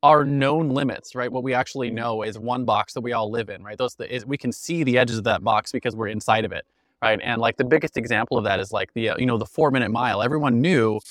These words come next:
Speaker 1: before the nineteen sixties that you couldn't run faster than a four-minute mile. But outside of that box is what, where the actual human potential really is.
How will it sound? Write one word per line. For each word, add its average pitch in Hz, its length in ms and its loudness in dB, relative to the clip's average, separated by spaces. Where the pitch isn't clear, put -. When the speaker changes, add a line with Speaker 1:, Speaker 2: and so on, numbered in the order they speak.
Speaker 1:
before 147 300 0
the 123 60 0
nineteen 120 320 0
sixties 120 400 -2
that 117 80 -4
you 120 100 0
couldn't 127 300 0
run 117 420 2
faster 127 280 2
than 117 120 -4
a - 40 -10
four-minute 113 380 -2
mile. 101 400 -4
But - 200 2
outside 160 480 6
of 120 80 -2
that 95 180 4
box 98 400 -2
is 123 160 -6
what, 131 220 -4
where 131 160 -2
the 123 140 -2
actual 127 340 -4
human 127 220 -4
potential 127 380 -6
really 135 360 0
is. 190 340 -6